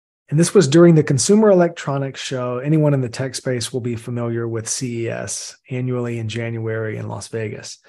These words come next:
And it was at that moment that one of my fellow editors came up to me and said, "Darren, I have no doubt you have written more on the internet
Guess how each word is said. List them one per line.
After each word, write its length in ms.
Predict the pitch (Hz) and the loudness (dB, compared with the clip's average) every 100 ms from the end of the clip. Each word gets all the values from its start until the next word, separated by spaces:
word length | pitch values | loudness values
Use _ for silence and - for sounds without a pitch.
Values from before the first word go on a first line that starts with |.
| - - - _ _ _ _ | -20 -20 -20 _ _ _ _
And 80 | 175 | 6
it 40 | |
was 180 | 180 170 | 8 6
at 200 | 185 220 | 4 2
that 180 | 240 170 | 4 4
moment 380 | 151 170 151 113 | 4 4 4 -2
that 160 | 135 | -8
one 200 | 131 165 | 0 2
of 120 | 214 160 | 2 2
my 140 | 131 | -2
fellow 320 | 113 165 139 | -4 -4 -4
editors 500 | 127 147 131 117 113 | -6 -6 -6 -10 -12
came 220 | - 131 | -6 -4
up 140 | 127 127 | -4 -6
to 100 | 123 | -10
me 160 | 117 | -8
and 120 | 113 110 | -8 -8
said, 420 | - 120 113 113 _ _ - | -8 -8 -8 -12 _ _ 0
"Darren, 320 | 147 143 143 | 2 2 0
I 120 | 139 | -4
have 180 | 156 190 | -4 0
no 360 | 139 127 123 123 | 0 0 -2 -4
doubt 340 | 120 117 - _ | -6 -8 -12 _
you 200 | - 139 | -6 -2
have 200 | 185 185 | -2 0
written 320 | 151 156 143 | -2 0 -2
more 460 | 123 113 131 190 190 | -2 -4 -6 -8 -10
on 140 | 139 123 | -8 -6
the 140 | 117 | -6
internet 460 | 117 120 113 - | -6 -8 -10 -14